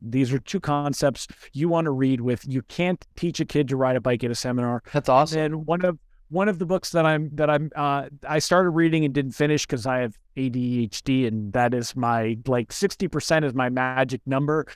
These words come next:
Speaker 1: um, because I, and then I'll go back and finish something. So someone that we both know very well in the industry, Christine Beckwith, Finding
Speaker 2: Yeah.
Speaker 1: Honor, The Journey to Truth.
Speaker 2: Mm.
Speaker 1: Another great book.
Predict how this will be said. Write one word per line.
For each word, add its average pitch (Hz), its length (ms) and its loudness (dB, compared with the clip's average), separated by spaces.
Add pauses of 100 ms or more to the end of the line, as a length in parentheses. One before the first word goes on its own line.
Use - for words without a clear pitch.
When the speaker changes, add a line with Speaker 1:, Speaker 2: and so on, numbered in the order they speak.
(140)
Speaker 1:
um, 139 360 0
because 139 260 0
I, 139 140 4
and 143 240 0
then 143 80 2
I'll 139 120 2
go 147 200 -2
back 135 220 2
and 127 100 -4
finish 135 200 0
something. 120 180 -6
So 143 180 2 (240)
someone 196 360 2
that 175 80 2
we 156 140 2
both 160 300 2
know 156 160 2
very 147 220 0
well 143 220 2
in 139 100 0
the 139 140 2
industry, 139 480 0
Christine 147 420 0
Beckwith, 127 400 0
Finding 139 340 2
Speaker 2:
Yeah. 220 120 6
Speaker 1:
Honor, 135 280 0
The 127 120 -4
Journey 127 280 -8
to 123 80 -10
Truth. 190 340 -2
Speaker 2:
Mm. 156 300 2
Speaker 1:
Another 160 320 4
great 151 300 2
book. 147 440 2